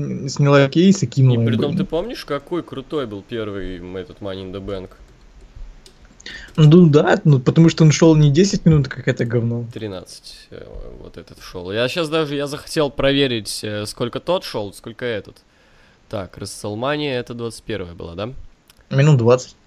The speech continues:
Speaker 2: Подожди, я хочу точные показатели.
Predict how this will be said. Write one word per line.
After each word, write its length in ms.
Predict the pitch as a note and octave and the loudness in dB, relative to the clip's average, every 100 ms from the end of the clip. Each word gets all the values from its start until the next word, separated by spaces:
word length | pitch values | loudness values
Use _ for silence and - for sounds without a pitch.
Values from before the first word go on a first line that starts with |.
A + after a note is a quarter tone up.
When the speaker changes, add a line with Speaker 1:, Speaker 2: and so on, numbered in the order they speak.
| _ _ _ | _ _ _
Speaker 2:
Подожди, 520 | - C#2 F2 A2+ A2 G2 | -18 -16 -12 -10 -6 -4
я 140 | F#2 | -6
хочу 180 | - - | -8 -12
точные 580 | - A2+ - - G#2 G2 | -6 -6 -6 -12 -12 -8
показатели. 680 | - - G2+ G2+ - - | -8 -8 -10 -14 -16 -18